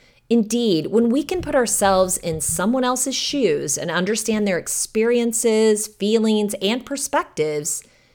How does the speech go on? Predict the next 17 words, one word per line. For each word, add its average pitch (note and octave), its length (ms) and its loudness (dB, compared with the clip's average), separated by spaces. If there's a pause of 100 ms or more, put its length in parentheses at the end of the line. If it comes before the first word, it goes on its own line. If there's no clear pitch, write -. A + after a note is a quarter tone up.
(140)
it B3 220 2
opens D#4+ 400 0
up G#3 240 2
the F3+ 60 -4
doors E3 480 0
to - 100 -8
greater D3+ 460 -2
compassion. - 800 -4 (600)
The F3 100 2
result? G3+ 680 0 (680)
Optimistic C#4 640 -2
individuals F#3 640 2
have E3+ 160 -2
a D#3+ 80 0
deep A3 400 -4
sense G3 300 -4
of D#3+ 100 -4